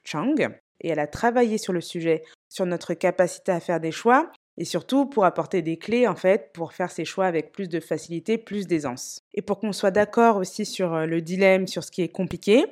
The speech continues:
elle nous rappelle que, euh, souvent on se retrouve dans cette situation quand on a deux options et que ces options se valent.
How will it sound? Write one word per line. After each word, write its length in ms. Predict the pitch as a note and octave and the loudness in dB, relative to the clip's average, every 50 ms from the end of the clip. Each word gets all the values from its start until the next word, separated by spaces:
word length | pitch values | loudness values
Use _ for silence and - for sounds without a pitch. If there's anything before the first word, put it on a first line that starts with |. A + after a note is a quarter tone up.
| - - _ _ _ | -4 -14 _ _ _
elle 160 | - F3+ F#3 | -4 -2 0
nous 100 | F#3 F3+ | 0 2
rappelle 480 | E3+ F3+ F3 G3+ - A#3 B3+ C#4 C#4+ C#4 | 2 2 2 4 6 6 6 6 6 2
que, 380 | - - A3 A3 A3 G#3+ G3+ G#3+ - _ _ _ _ - - | 0 4 6 6 6 6 4 0 -6 _ _ _ _ -4 0
euh, 160 | F3+ F3+ F3 | 2 2 2
souvent 240 | - - G3+ A3+ B3 | 0 0 0 2 2
on 60 | B3 | 2
se 120 | A#3 - F#3+ | 2 0 -2
retrouve 240 | F3+ - - G3+ | -2 -2 -4 -4
dans 120 | F#3 F#3 F3 | -2 -2 -2
cette 160 | - F#3 F3+ | -2 -4 -6
situation 760 | - E3 - - F3 E3+ - - - A3 B3+ C#4+ E4 F#4 F#4 - | -8 -8 -2 2 2 2 2 0 -2 0 0 0 0 -2 -4 -2
quand 200 | B3 A3 F#3+ G3 | -2 -2 -2 -2
on 100 | F#3+ F3+ | -2 -2
a 120 | D#3+ D3+ | -2 -2
deux 340 | - - - A#3+ C#4 B3 C4 | 0 2 4 6 6 6 4
options 420 | - - - - F#3+ F#3 G#3+ D#4 - _ _ _ _ _ _ - | 0 0 -4 -6 -6 -6 -6 -8 -10 _ _ _ _ _ _ -12
et 80 | F3+ | -10
que 140 | F3+ - F#3+ | -8 -6 -6
ces 260 | F3+ - G3+ F3+ E3 | -4 -2 -2 -2 -2
options 400 | F#3 F#3 - - A3+ A#3+ C4+ C4+ | -2 -4 -4 -4 -4 -2 -2 -4
se 240 | C4+ - - - F3+ | -6 -8 -8 -6 -6
valent. 420 | E3 D#3+ F3 E3 D3+ C3+ B2 A2 | 0 4 6 6 6 6 4 0